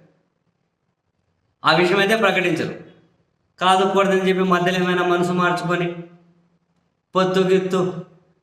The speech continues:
అన్నీ కన్ఫర్మ్ అయిపోయి ఎవరు ఏ సీట్ నుంచి పోటీ చేస్తారనే ప్రకటన కనుక వస్తే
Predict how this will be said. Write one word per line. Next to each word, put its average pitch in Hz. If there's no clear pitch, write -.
అన్నీ 185
కన్ఫర్మ్ 180
అయిపోయి 175
ఎవరు 185
ఏ 190
సీట్ 190
నుంచి 185
పోటీ 180
చేస్తారనే 175
ప్రకటన 170
కనుక 185
వస్తే 175